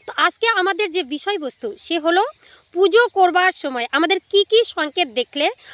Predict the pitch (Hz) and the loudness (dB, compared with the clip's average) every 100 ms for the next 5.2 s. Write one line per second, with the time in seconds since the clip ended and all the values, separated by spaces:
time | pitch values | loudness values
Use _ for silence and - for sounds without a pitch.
0 | - 320 349 254 370 370 370 - 302 320 | 0 2 2 2 -2 2 0 0 2 2
1 | 330 330 320 311 262 269 277 427 587 _ | 0 -4 -2 -2 -2 -2 0 0 -4 _
2 | _ _ _ - 320 392 381 220 262 247 | _ _ _ -6 -2 0 0 -2 -2 -2
3 | 294 - 208 185 - 190 - _ _ _ | -6 -8 -12 -8 -10 -10 -18 _ _ _
4 | _ _ _ _ - _ _ - - - | _ _ _ _ -20 _ _ -20 -20 -10
5 | 285 349 | -6 -6